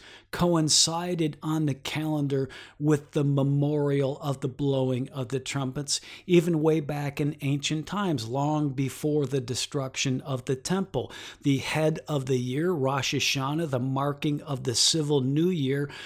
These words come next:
was just one of the things that was expected during the time of the memorial of the blowing trumpets.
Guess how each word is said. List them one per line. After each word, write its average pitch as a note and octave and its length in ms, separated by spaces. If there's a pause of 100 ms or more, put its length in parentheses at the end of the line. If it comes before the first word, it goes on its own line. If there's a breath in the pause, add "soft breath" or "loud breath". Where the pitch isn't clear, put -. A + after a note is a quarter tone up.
(180 loud breath)
was D3+ 240
just E3+ 360
one D#3 420
of D#3+ 140
the D#3 100
things D#3 460
that C#3+ 260
was C#3 320 (220 loud breath)
expected C#3 1120 (360 loud breath)
during D3+ 320
the C#3 140
time C#3 600 (200 loud breath)
of C3+ 180
the C#3+ 100
memorial B2+ 720
of B2+ 200
the C3+ 100
blowing B2 600
trumpets. - 840